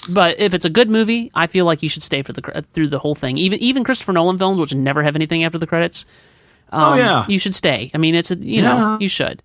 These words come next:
Speaker 1: You really should.
Speaker 2: Yes. Yes,
Speaker 1: Um, but,
Speaker 2: yes.
Speaker 1: but especially with,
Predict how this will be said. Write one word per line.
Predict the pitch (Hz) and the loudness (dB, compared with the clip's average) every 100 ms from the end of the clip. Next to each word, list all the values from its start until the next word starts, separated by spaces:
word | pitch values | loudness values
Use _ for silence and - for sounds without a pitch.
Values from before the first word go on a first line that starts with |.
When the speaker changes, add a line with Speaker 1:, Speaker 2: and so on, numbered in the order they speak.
| _ - | _ -2
Speaker 1:
You | 165 | 0
really | 151 | 0
should. | 143 - 147 | 0 -6 -8
Speaker 2:
Yes. | - - - _ _ _ | -10 -12 -12 _ _ _
Yes, | 107 131 | -4 2
Speaker 1:
Um, | 165 | 2
but, | 156 180 | 4 4
Speaker 2:
yes. | |
Speaker 1:
but | 202 - - - - | 4 2 -4 -20 -8
especially | - 339 320 233 | 0 0 4 2
with, | 170 165 | 2 -2